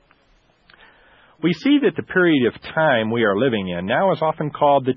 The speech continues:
church age by theologians. The chief job of the church is one of evangelization. The Great Commission is one of preaching the gospel. Luke twenty-four, forty-six and forty-seven, he, Jesus, told them, "This is what is written, the Christ will suffer and rise from the dead on the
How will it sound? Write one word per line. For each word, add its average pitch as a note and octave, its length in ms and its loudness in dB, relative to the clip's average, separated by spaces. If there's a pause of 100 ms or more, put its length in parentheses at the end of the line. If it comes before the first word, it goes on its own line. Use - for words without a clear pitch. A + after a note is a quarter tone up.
church D#3 300 -4 (100)
age F2 340 -4
by G2 240 0
theologians. G#2 680 -4 (460)
The - 60 -10
chief - 380 -4
job B2 300 2
of G2 60 -6
the F#2+ 80 -6
church C3 340 -4
is G#2+ 140 -10
one C3+ 220 -2
of A#2+ 180 -2 (100)
evangelization. D3 1200 -2 (560)
The B2+ 80 -2
Great C#3 300 -2
Commission A#2 420 -6
is G#2 140 -8
one A#2+ 160 -4
of G#2+ 140 -6
preaching F3+ 380 -4
the C#3 160 -4
gospel. B2 560 -2 (100)
Luke B2 300 -4
twenty-four, A2 600 -4
forty-six A2+ 460 -8
and G2 120 -12
forty-seven, G2+ 580 -4
he, G#2 480 -8
Jesus, G#2 520 -6
told A#2+ 220 -2
them, G#2+ 220 -4 (460)
"This A3 180 0
is G3+ 140 -4
what E3 200 0
is A#2 140 -4
written, F#2+ 360 -2
the F2 80 -8
Christ G3 460 -2
will B2 120 -2
suffer D#3+ 360 -4
and A2+ 160 -2
rise C#3+ 360 0
from F3+ 160 -8
the E3+ 100 -4
dead C3+ 280 0
on C3+ 140 -2
the C3 100 -6